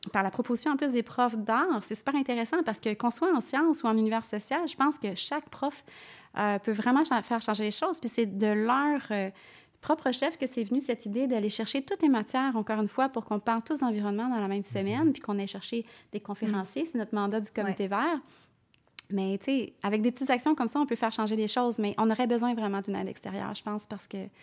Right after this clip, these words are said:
Speaker 1: avec juste notre tâche d'enseignante qui est pas facile tous les jours, euh, ça, on, on veut l'atteindre, cet objectif-là, puis on, on se sent... Euh,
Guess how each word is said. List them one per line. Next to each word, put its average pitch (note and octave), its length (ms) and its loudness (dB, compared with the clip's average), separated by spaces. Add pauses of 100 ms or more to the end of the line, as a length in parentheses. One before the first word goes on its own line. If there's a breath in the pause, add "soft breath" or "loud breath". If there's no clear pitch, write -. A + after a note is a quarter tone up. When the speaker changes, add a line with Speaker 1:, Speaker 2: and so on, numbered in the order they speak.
(400 loud breath)
Speaker 1:
avec G#3 180 2
juste C#4 180 2
notre D4+ 140 4
tâche B3+ 240 4
d'enseignante A#3 580 2
qui A3+ 120 -2
est G3+ 40 0
pas D4+ 280 6
facile G3+ 600 -4 (560 soft breath)
tous A3 100 -2
les G3+ 160 2
jours, F#3 380 -4 (760 soft breath)
euh, F#3+ 240 -6 (440)
ça, - 520 0 (220)
on, F#3 200 0
on - 20 2
veut B3+ 300 2
l'atteindre, B3+ 400 2
cet A#3 140 -2
objectif-là, A3 580 -4
puis A3 240 -4
on, G3+ 300 -2
on G3+ 40 0
se G#3 160 -8
sent... - 200 -2 (240)
Euh, G3 80 -4